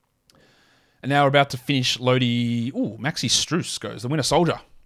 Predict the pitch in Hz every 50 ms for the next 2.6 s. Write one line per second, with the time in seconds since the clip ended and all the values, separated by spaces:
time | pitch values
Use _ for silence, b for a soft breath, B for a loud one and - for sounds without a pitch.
0 | _ _ _ _ - - - 160 240 294 294 254 202 170 147 139 131 131 131 127
1 | 131 123 120 123 123 120 120 - - - 120 123 123 117 113 - 117 110 110 107
2 | 110 101 95 98 92 90 - 104 - - - -